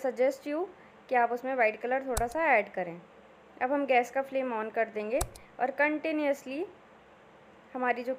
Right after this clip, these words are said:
clay का mixture है उसको हम चलाते रहेंगे। फ्रेंड्स, इसमें थोड़ा सा time लगेगा, two to five minutes के बाद ये अपने आप गाढ़ा होने लगेगा, but आपको ये याद रखना है कि आप इसे continuously चलाते रहें।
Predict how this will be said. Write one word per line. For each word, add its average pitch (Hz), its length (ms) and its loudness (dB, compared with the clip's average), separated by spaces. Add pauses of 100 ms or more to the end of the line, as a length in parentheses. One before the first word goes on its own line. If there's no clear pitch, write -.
clay 247 160 4
का 247 140 2
mixture 240 360 -2
है 277 60 6
उसको 269 220 -6
हम 262 140 -2
चलाते 202 420 -2
रहेंगे। 185 380 -6 (1500)
फ्रेंड्स, 262 260 4
इसमें 302 240 2
थोड़ा 269 220 8
सा 294 140 4
time 254 300 4
लगेगा, 254 400 4 (680)
two 277 120 2
to 285 200 -2
five 247 300 6
minutes 269 380 2 (760)
के 277 100 4
बाद 240 280 8
ये 277 260 0 (140)
अपने 240 220 0
आप 262 180 4
गाढ़ा 220 260 8
होने 240 220 2
लगेगा, 220 380 2
but 247 320 2
आपको 226 260 0
ये 247 200 0
याद 233 300 4
रखना 247 260 -2
है 233 100 0
कि 262 120 0
आप 240 240 4
इसे 240 180 -2
continuously 226 680 0
चलाते 208 440 4
रहें। 190 280 -4